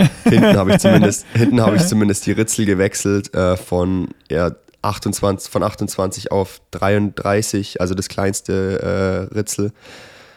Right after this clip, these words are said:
Speaker 2: Das heißt, sechsundfünfzig, dreiunddreißig war mein, war mein kleinster Gang. Ähm, und dann
Speaker 1: Immer
Speaker 2: hab
Speaker 1: noch
Speaker 2: ich am
Speaker 1: nicht
Speaker 2: Ende
Speaker 1: so
Speaker 2: bei diesen
Speaker 1: klein.
Speaker 2: letzten zweieinhalb Kilometern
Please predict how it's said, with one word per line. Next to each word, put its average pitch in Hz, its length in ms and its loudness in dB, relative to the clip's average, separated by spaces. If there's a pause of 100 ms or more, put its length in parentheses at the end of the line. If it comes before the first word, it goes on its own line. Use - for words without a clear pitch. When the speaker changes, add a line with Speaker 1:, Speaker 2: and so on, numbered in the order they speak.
(120)
Speaker 2:
Das - 120 -10
heißt, 95 160 0
sechsundfünfzig, 104 580 -2
dreiunddreißig 101 560 0
war 92 100 0
mein, 95 420 0
war 98 100 -4
mein 92 160 -2
kleinster 98 420 -4
Gang. 104 380 -4 (360)
Ähm, 90 640 -2
und 90 340 -4
dann 156 100 2
Speaker 1:
Immer 160 100 4
Speaker 2:
hab - 0 -
Speaker 1:
noch - 160 2
Speaker 2:
ich - 240 -14
am - 80 0
Speaker 1:
nicht 151 100 4
Speaker 2:
Ende - 140 4
Speaker 1:
so 147 80 4
Speaker 2:
bei 98 80 4
diesen 190 140 0
Speaker 1:
klein. 104 120 2
Speaker 2:
letzten 120 200 -4
zweieinhalb 98 680 0
Kilometern 101 720 -2